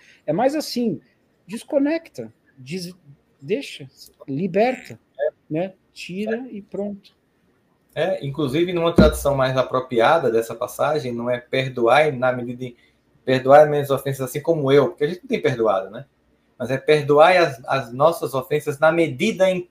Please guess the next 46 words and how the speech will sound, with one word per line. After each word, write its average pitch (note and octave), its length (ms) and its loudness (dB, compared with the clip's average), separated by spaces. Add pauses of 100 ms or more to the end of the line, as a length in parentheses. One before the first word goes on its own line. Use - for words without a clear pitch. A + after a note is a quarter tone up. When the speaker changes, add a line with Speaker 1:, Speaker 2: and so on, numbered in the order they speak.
Speaker 2:
que C3 340 0 (340)
eu B2 120 -8
perdoar A#2+ 540 2
a A#2+ 80 2
ofensa A#2 380 -10
dos A#2 220 -6
outros". F#2+ 220 -12
Então, C#3+ 120 4
a C#3+ 60 6
mesma G3 300 2
medida E3 340 0
que E3 140 -4
eu D#3 60 2
dou D3 220 6
pro D#3 160 -2
outro, D#3 300 4
eu - 40 -14
posso F#3 240 -2
pedir F#3 200 -2
a G3+ 140 4
Deus. D3 240 0
Eu C#3+ 60 -6
não D3+ 100 -8
posso E3 180 -2
pedir E3+ 200 -2
a D#3 60 4
Deus D3+ 160 0
a D#3+ 80 0
medida D#3 240 -4
que D#3+ 100 -8
eu D#3+ 40 0
não D#3+ 120 -4
dei D3+ 120 0
ainda D#3 380 4
pro, A#2+ 320 -6 (320)
pros D#3 240 4
outros E3 320 8
irmãos, A#2 520 -2
né? A2+ 220 -10 (440)
Eu B2+ 80 -4
não C#3+ 160 0
posso C#3+ 360 2
pedir C3+ 340 0
a A#2+ 80 6
meu E3 240 2
pai C#3+ 440 4